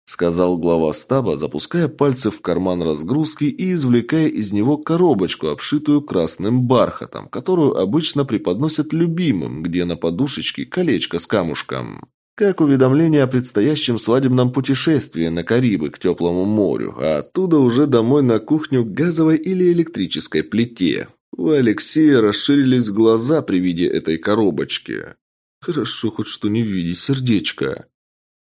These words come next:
Правда, он и не понял, что происходит, но...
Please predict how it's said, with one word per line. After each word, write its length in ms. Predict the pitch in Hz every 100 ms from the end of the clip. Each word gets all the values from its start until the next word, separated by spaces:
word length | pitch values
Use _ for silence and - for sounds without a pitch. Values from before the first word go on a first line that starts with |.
| _
Правда, 440 | - 170 170 127 117
он 220 | 131 147
и 60 | 120
не 140 | 110
понял, 440 | 107 160 139 82
что 260 | 71 - 76
происходит, 840 | 76 90 107 - 110 92 57 -
но... 500 | 87 87 90 82 87